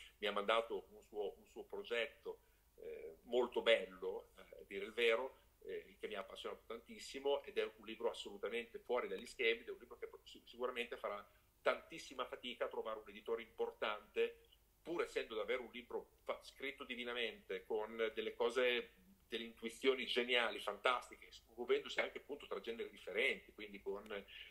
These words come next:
ehm, l'umorismo caustico, il grottesco, la battuta anche politicamente scorretta e quant'altro,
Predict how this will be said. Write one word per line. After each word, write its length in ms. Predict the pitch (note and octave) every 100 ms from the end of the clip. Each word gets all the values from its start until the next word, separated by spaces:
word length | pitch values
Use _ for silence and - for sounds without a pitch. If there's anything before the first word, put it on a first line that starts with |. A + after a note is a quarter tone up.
| -
ehm, 1400 | G2 F#2+ F#2+ F#2 F2+ F#2 F2+ F#2 G2 F#2+ G2 F#2+ - G2
l'umorismo 680 | G#2 A#2 A#2 A2+ A#2 A#2 G2+
caustico, 640 | F#2 A2+ A2 - A2+ G#2
il 120 | G2
grottesco, 920 | - G#2 G2 - G#2 G#2+ G#2+ - G#2 F#2+
la 120 | F#2+
battuta 460 | - - - - G#2+
anche 180 | G#2+
politicamente 720 | - G2+ G2+ G2 G#2+ A2 G2+ G2+
scorretta 720 | - G2+ G2 G#2+ G#2+ - A2+
e 80 | -
quant'altro, 800 | A#2+ B2 B2 B2 C#3 E3 F3